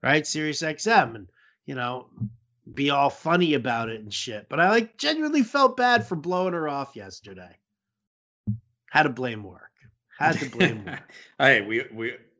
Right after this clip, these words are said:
Speaker 2: we all can blame work for that.
Speaker 1: <laughs>
Speaker 2: When we do, it's easy. They can't say anything. It's like, "Ah."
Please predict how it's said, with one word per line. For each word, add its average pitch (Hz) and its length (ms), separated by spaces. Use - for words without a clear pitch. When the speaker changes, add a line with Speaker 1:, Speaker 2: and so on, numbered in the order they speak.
Speaker 2:
we 113 160
all 110 180
can 104 180
blame 92 280
work 87 240
for - 80
that. - 960
Speaker 1:
<laughs> - 80
Speaker 2:
When 113 200
we 131 160
do, 120 240
it's - 220
easy. 101 360
They 90 160
can't 104 320
say 104 160
anything. 90 340
It's 82 120
like, 95 180
"Ah." 123 300